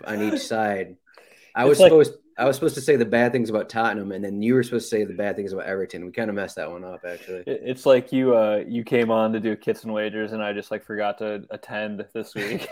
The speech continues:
Speaker 2: <laughs> You know, you're like, "Oh, well, Adam, what do you think about this one?" "Oh, well, well, Adam." <laughs>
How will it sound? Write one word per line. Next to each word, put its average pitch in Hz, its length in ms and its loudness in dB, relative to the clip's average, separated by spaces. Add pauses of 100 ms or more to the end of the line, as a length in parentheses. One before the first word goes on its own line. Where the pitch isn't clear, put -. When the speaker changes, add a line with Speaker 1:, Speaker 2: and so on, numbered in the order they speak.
Speaker 2:
<laughs> - 120 -8
You - 100 2
know, - 240 -4
you're 233 120 0
like, - 120 -10
"Oh, 403 480 -6
well, 302 140 0
Adam, 220 160 -2 (400)
what - 20 -
do 233 60 -6
you 226 40 -4
think 202 140 4
about 185 220 6
this 185 100 -6
one?" 110 260 -4 (120)
"Oh, 185 240 2
well, 151 280 4
well, 139 160 6
Adam." 143 440 6 (360)
<laughs> - 20 -4